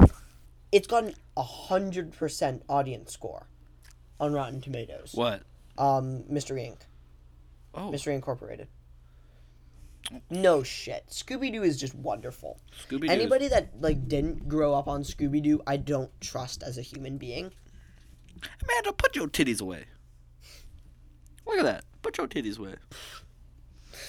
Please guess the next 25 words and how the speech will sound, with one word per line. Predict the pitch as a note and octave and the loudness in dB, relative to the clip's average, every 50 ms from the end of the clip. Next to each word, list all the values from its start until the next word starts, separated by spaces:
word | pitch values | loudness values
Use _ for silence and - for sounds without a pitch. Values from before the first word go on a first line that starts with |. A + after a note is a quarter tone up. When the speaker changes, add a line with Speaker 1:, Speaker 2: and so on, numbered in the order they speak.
| - - - - - - - - - - | -14 -16 -18 -20 -20 -20 -20 -20 -20 -20
Speaker 2:
Just | - - - - - | -16 -16 -14 -10 -6
screenshot | A#2+ A#2+ A2 G#2+ - - F2+ F2+ | -6 -6 -4 -6 -8 -12 -12 -12
that. | - - F#2+ G2 - - - - - - - - - - - | -12 -12 -14 -14 -16 -18 -20 -20 -20 -20 -20 -20 -20 -16 -14
But | - - - | -12 -8 -6
put | A#4+ A#4 - | -4 -4 -4
your | - F4 | -4 -6
titties | D4+ - A#2 G#2 - - | -4 -6 -6 -6 -8 -10
away. | - - - - - - - - - | -14 -18 -18 -20 -20 -18 -6 0 2
Speaker 1:
Okay. | E3 E3+ E3+ B2 B2+ - - - - - - - - - - - - | 4 4 4 2 2 -2 -14 -20 -20 -20 -20 -20 -20 -20 -20 -12 -4
However, | D3 E3 E3+ E3+ D#3+ D3 D3 C#3+ - - | 4 6 8 8 8 8 4 2 0 -6
Shaggy | - - - - E3 D#3 D#3+ E3+ F3+ F#3+ G3 F#3+ | -10 -8 -4 2 4 6 6 6 4 4 2 2
and | F3+ E3+ | 2 0
Scooby-Doo | - - - E3 D#3+ D3+ D#3 D#3 D3 D#3 D#3 | -4 -8 -6 -4 -2 -2 0 0 2 2 4
Get | C#3+ D3 C#3 C3+ | 4 4 4 4
a | C#3 C#3 | 2 0
Clue. | - - - - B2 C3 C#3 E3+ E3+ - - - - - - - - - - - | -2 -8 -8 -4 -2 -2 -2 -2 -4 -8 -14 -20 -20 -20 -20 -20 -20 -14 -6 -4
The | D3+ C3 | -4 -4
fuck | - - - - C5 C5+ - - | -2 0 4 4 4 4 4 2
was | E3+ D#3+ D3 C3 | 0 0 2 0
that? | C3 B2 B2+ A2 F#2+ - - - - - - - - - - - - - - - - - - - - - - - - - - - - - - - - | -2 -2 -2 -2 -6 -8 -10 -14 -20 -20 -20 -20 -20 -20 -20 -20 -20 -20 -20 -20 -20 -20 -20 -20 -18 -16 -14 -12 -12 -14 -14 -20 -20 -20 -8 2 10
Speaker 2:
Oh, | D#3 D#3+ D#3 C#3+ B2+ - - - - - - - - - - | 12 12 12 12 12 8 0 -8 -20 -20 -20 -20 -20 -16 -10
one | C3+ C3+ C#3 D3 E3+ | -2 4 4 6 6
of | F#3+ | 6
my | G3 G3 F3+ E3 | 8 8 8 8
favorite | D3 - - C3+ B2 A#2+ B2+ D3+ - | 6 2 2 2 2 4 2 0 -2